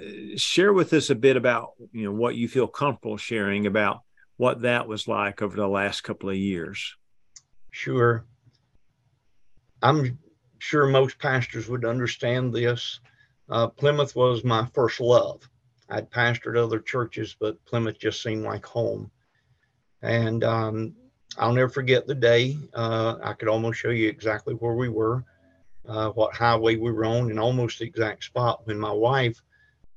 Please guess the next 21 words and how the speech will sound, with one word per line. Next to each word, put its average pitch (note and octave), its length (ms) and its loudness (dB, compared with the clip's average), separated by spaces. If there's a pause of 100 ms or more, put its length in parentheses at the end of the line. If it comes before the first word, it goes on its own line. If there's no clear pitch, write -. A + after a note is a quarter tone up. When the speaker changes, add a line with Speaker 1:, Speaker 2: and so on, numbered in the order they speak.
Speaker 2:
said A#2+ 320 4
to G#2+ 60 -6
me A2+ 300 0
that A2 180 -2
if A2 160 0
God A#2+ 300 2
let B2 160 2
us B2 180 -2
retire A2 540 -4
right A2 260 0
here G#2+ 420 -2 (520)
in G#2+ 120 -8
Plymouth, A2 320 -4
North A2 280 -4
Carolina, G#2+ 500 0
it G2+ 100 -4
would G#2 140 -12
be A2 140 2
okay G#2 320 -2
with G2+ 160 -8
her. A2 320 -6